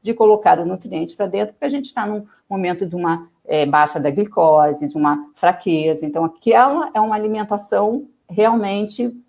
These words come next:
né, fisiológica, que você precisa naquele momento estar colocando aquele nutriente pra dentro.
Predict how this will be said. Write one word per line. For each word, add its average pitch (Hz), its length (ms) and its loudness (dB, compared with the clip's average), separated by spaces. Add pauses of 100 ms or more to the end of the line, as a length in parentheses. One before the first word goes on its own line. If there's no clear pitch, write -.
(120)
né, 190 440 2
fisiológica, 175 640 2
que - 80 -12
você 151 220 -8
precisa 202 500 -8
naquele 214 280 -6
momento 190 360 -4
estar 196 140 -2
colocando 190 400 -8
aquele 196 260 -8
nutriente 185 480 -8
pra 208 140 -4
dentro. 156 300 -8